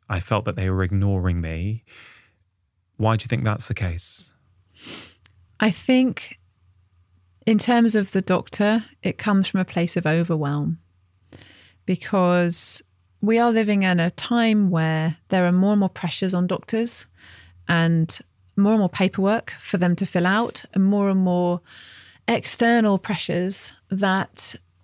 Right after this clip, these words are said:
Speaker 2: make them feel as though they can't give the time that they would otherwise give. Um, I, I don't think every doctor comes at it with an attitude where,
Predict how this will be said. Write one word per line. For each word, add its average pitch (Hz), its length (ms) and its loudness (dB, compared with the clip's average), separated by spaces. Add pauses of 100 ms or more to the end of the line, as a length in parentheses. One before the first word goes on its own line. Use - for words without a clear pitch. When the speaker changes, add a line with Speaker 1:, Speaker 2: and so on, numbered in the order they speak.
(100)
Speaker 2:
make 214 280 2
them 214 140 2
feel 226 360 0
as 190 160 0
though 165 400 0 (120)
they 185 220 0
can't 202 520 -4
give 165 340 -2
the 170 80 -4
time 160 360 -2
that 156 120 -4
they 165 120 0
would 165 120 -2
otherwise 160 440 -2
give. 160 440 -6 (100)
Um, 165 480 0 (580)
I, - 80 -2 (280)
I 262 80 6
don't 339 200 2
think 269 220 2
every 196 280 4
doctor 185 340 -2
comes 185 360 0
at 170 220 -2
it 180 280 0
with 170 520 0 (600)
an 190 100 2
attitude 170 560 -2
where, 156 360 0